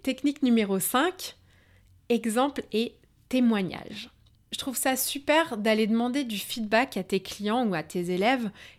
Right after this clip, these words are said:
et ils seront nombreux, je t'assure, à prendre le temps de te donner leur retour d'expérience. T'as pas besoin d'en avoir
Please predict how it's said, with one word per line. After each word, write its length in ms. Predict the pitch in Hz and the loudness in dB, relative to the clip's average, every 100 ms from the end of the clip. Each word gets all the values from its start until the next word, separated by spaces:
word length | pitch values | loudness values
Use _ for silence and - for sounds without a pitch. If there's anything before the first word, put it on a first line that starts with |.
| - | -2
et 100 | 226 | 2
ils 140 | 233 | 2
seront 360 | 220 - 233 226 | 0 -2 0 2
nombreux, 600 | 202 214 262 277 226 262 | 2 4 4 4 4 4
je 120 | 269 | 4
t'assure, 480 | - 190 - 233 240 | 2 -2 -2 -2 0
à 100 | 175 | 0
prendre 320 | 175 - 294 | -2 -2 2
le 140 | 269 247 | 2 0
temps 460 | - 214 233 247 - | -4 -2 -2 -4 -10
de 140 | 175 180 | -6 -6
te 180 | - | -6
donner 420 | 165 160 208 226 247 | -6 -2 0 2 2
leur 200 | 170 165 | 0 0
retour 340 | 202 - 220 | -4 -4 -6
d'expérience. 760 | 202 - - 170 - - - - _ - _ - - _ - | -6 -6 -6 -6 -8 -10 -12 -14 _ -20 _ -20 -20 _ -2
T'as 140 | 208 | -2
pas 180 | 240 277 | 2 2
besoin 400 | 226 226 247 269 | 4 2 2 2
d'en 200 | 208 185 | 0 -2
avoir 320 | 175 185 185 | 0 -2 -2